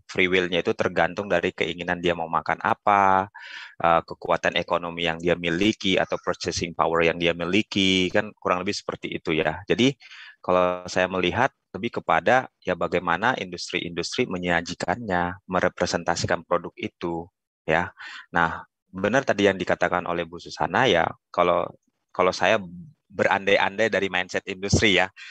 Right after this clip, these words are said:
saya kan nggak punya pengalaman industri, tapi saya berandai-andai gitu kan, punya mindset industri, saya akan lebih, eh, melihat bahwa plant-based, em,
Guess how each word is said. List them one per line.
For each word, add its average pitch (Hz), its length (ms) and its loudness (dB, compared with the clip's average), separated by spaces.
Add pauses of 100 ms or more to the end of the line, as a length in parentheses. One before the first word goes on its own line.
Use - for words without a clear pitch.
(120)
saya 98 160 -2
kan 120 80 0
nggak 98 160 0
punya 95 200 -6
pengalaman 92 520 -2
industri, 98 320 -2
tapi 95 240 -2
saya 117 200 2
berandai-andai 95 760 0
gitu 87 200 -6
kan, 90 160 0 (480)
punya 95 200 -4
mindset 92 400 -2
industri, 90 440 -4
saya 135 280 2
akan 101 280 -2
lebih, 110 520 -10 (480)
eh, 92 200 4
melihat 92 400 2
bahwa 101 360 4 (440)
plant-based, 95 560 0 (200)
em, 90 400 2